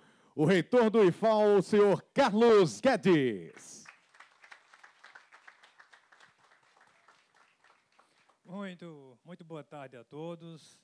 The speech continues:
Speaker 2: É um momento de muita alegria para todos nós.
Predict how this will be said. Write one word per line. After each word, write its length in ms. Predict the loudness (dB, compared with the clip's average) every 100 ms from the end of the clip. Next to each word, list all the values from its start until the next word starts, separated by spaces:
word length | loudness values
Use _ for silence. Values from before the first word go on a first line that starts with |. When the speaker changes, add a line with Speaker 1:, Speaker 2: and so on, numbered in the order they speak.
| _
Speaker 2:
É 140 | _
um 80 | -20
momento 560 | -20 -20 -20 -20 -20 -20
de 100 | -20
muita 220 | -20 -20
alegria 680 | -20 -20 -20 -20 -20 -20 -20 _ _ _ _ _
para 160 | -20 -20
todos 340 | -20 -20 -20
nós. 500 | -18 -18 -18 -20 _